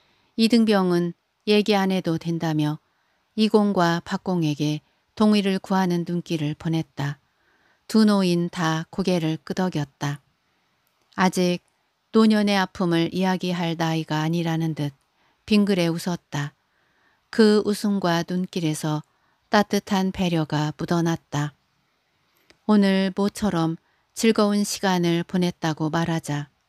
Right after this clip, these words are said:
이공 노인이 앞으로 전철 여행에서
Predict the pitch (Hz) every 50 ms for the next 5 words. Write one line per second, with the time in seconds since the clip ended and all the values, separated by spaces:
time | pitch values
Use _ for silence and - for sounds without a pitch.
0 | _ _ _ _ _ _ _ _ _ _ _ _ _ _ _ _ _ _ _ _
1 | _ _ - 220 220 - 208 208 208 202 190 185 180 175 165 165 160 160 160 160
2 | 165 - _ _ _ _ _ _ _ _ - 180 190 - - 214 196 196 190 190
3 | - 214 208 202 202 - - 208 202 190 185 190 190 190 185 165 160 160 160 -
4 | 170 160 160 165